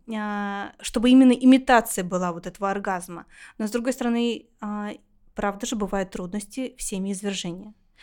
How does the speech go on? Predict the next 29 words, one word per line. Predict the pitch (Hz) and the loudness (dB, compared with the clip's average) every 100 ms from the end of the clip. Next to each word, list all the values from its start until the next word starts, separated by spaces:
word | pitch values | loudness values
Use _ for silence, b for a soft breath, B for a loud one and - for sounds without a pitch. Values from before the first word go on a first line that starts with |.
| B B | B B
Но | 208 | -2
я | 214 254 | 0 -2
пока | 247 254 247 | -2 -2 0
не | 254 302 277 | 6 6 6
видела | 220 170 175 | 2 -4 -4
мужчин, | 185 185 - 311 415 _ _ | -4 -4 -2 -2 -4 _ _
которые | 202 214 226 | -8 -2 -2
бы | 214 | -2
старались | 214 208 196 226 254 - | -4 -4 -2 -2 -4 -6
это | 190 | -8
показать. | 208 214 208 175 | -8 -4 -4 -4
Ну, | 190 | -6
потому | 220 | -6
что | - 226 | -8 -12
тут | - | -2
невозможно | 226 254 233 247 233 226 226 | 2 2 4 4 4 0 -2
как-то | 185 - - 214 | -6 -6 -4 -4
обмануть | 214 220 226 269 262 | -2 2 6 6 2
и | - | -2
скрыть. | 233 - 185 170 - | -2 0 -2 -4 -4
Если | 214 247 | -2 0
у | |
женщины | 247 233 - 196 185 | 2 0 0 -6 -8
как | 202 | -8
будто | 202 208 | -8 -10
бы | 202 | -10
ты | 220 | -2
не | 220 | 0
догадался, | 220 240 254 392 480 - | 2 2 2 2 0 -2